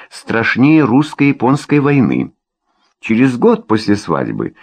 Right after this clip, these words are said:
все жены одинаково выглядят. Я замужем не был, не знаю». Так ответил Мухин. Но слова Вовы не прошли совсем мимо ушей,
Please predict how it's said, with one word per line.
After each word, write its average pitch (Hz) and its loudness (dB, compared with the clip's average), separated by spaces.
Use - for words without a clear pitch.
все 107 0
жены 101 2
одинаково 104 0
выглядят. 98 0
Я 165 2
замужем 78 0
не 147 4
был, 123 2
не 82 2
знаю». 139 0
Так 202 0
ответил 170 2
Мухин. 69 0
Но 101 0
слова 90 0
Вовы 185 2
не 110 4
прошли 90 0
совсем 98 0
мимо 80 2
ушей, 67 -4